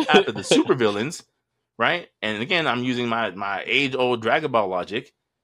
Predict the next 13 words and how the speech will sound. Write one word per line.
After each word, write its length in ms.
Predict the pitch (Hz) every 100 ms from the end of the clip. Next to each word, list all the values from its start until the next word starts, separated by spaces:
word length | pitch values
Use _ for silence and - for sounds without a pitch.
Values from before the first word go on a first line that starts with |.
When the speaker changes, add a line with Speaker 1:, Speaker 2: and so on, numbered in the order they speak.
| _ _ -
Speaker 1:
If 220 | 101 87
Goku 500 | 135 208 220 190 180
can 220 | 160 143
beat 240 | 139 139
Kid 260 | - 185 160
Buu 260 | 90 101 165 _ _ _ _ -
and 160 | 87
Kid 200 | - 147
Buu 140 | 143 147
can 140 | 135
blow 180 | 117 120
up 100 | 117
planets, 540 | - 92 80 - -